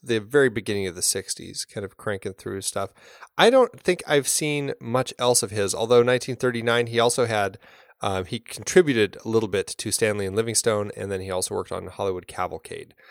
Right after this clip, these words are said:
So he did have a few things going on in nineteen thirty-nine to keep him busy, but I haven't seen anything else of his.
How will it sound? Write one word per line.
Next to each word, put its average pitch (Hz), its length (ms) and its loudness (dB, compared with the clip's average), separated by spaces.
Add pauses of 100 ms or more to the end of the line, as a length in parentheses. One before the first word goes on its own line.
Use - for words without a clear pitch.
(140)
So - 140 -8
he 104 40 -4
did 143 180 0
have 123 140 2
a 90 40 -8
few 131 280 -4
things 98 260 -4
going 92 240 -2
on 87 160 -6
in 85 120 -8
nineteen 87 360 -12
thirty-nine 85 640 -12
to 113 100 -16
keep - 300 -18
him 90 160 -12
busy, - 300 -10
but - 180 -8
I 170 60 -2
haven't 240 240 0
seen 254 140 -4
anything 240 300 -6
else 180 200 -2
of - 80 -14
his. 156 280 0